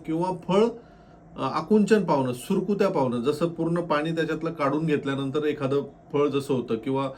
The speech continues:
शिळं फळ ज्याला आपण म्हणतो, ग-, घरात आणून ठेवलं आणि आपण खाल्लंच नाही ते फळ,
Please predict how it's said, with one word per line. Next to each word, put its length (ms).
शिळं 420
फळ 180
ज्याला 220
आपण 180
म्हणतो, 320
ग-, 600
घरात 400
आणून 320
ठेवलं 240
आणि 180
आपण 280
खाल्लंच 380
नाही 140
ते 60
फळ, 200